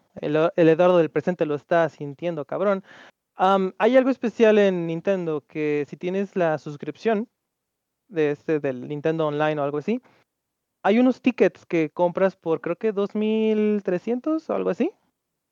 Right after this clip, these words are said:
que te salen dos juegos de Nintendo a un tal, un tanto menos. Por ejemplo, si compras dos normales, te salen como casi tres mil pesos. Pues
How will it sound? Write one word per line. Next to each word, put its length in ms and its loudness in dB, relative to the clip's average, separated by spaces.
que 100 -4
te 100 0
salen 320 4
dos 200 0
juegos 400 0
de 80 -2
Nintendo 560 -2
a 540 0
un 140 -10
tal, 320 0
un 140 -2
tanto 280 2
menos. 320 -4
Por 100 -6
ejemplo, 340 -4
si 120 -4
compras 360 2
dos 220 4
normales, 400 2
te 80 0
salen 200 0
como 200 -4
casi 320 -2
tres 240 0
mil 160 -6
pesos. 360 0
Pues 420 -4